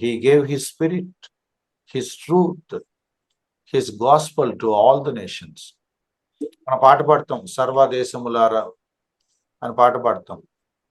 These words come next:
ఎందుకు? అన్ని దేశాలు దేవునివే. దేవుడు ఒక దేశానికి దేవుడు కాదు, దేవుడు అన్ని దేశాలకి దేవుడే. దేవుడు అన్ని జాతుల్ని సమానంగా ప్రేమిస్తాడు.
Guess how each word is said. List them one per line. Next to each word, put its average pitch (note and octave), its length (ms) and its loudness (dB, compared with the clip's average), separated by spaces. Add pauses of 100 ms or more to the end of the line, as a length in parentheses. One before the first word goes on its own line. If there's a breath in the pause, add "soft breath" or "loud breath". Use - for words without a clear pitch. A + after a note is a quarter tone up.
(180)
ఎందుకు? C3+ 380 -6
అన్ని D3+ 440 -2
దేశాలు D#3+ 680 0
దేవునివే. A#2 640 -8 (1300 soft breath)
దేవుడు D#3+ 760 2 (320)
ఒక C3 180 2
దేశానికి D3+ 560 0
దేవుడు B2+ 360 -6
కాదు, A2 540 0 (1040)
దేవుడు C3+ 300 4
అన్ని B2 220 0
దేశాలకి B2 680 -2
దేవుడే. G#2+ 500 0
దేవుడు C3 380 0
అన్ని C3+ 360 -2
జాతుల్ని C3+ 520 0
సమానంగా B2 580 0
ప్రేమిస్తాడు. G#2 960 -8